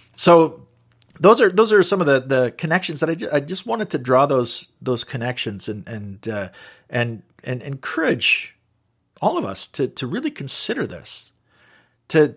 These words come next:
to think about, okay, well, how, what are we gonna do moving forward? Are we going to meet and are we going to discuss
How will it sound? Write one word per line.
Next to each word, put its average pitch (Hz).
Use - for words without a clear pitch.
to 160
think 190
about, 165
okay, 147
well, 131
how, 220
what 185
are 247
we 220
gonna 175
do 135
moving 120
forward? 101
Are 139
we 226
going 196
to 147
meet 123
and 117
are 123
we 127
going 131
to -
discuss 131